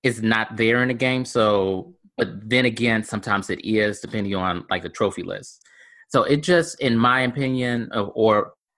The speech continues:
personally for me, if the trophy list calls for me to play the game again, I will play it. But if not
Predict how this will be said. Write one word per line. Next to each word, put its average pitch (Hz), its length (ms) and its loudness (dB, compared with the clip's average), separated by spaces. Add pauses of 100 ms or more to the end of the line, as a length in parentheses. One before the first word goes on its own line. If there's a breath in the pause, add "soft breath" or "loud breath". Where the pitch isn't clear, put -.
(960)
personally 117 400 -2
for 101 180 -4
me, 113 400 -2 (340)
if 120 220 -2
the 110 80 0
trophy 123 400 0
list 117 260 0
calls 107 300 -2
for 107 120 -4
me 101 140 0
to - 80 -2
play 104 220 0
the 92 80 0
game 92 240 -2
again, 95 400 -6
I 87 80 -2
will 87 100 -2
play 98 300 -4
it. 92 160 -4
But 92 100 -2
if 87 160 -6
not 92 400 0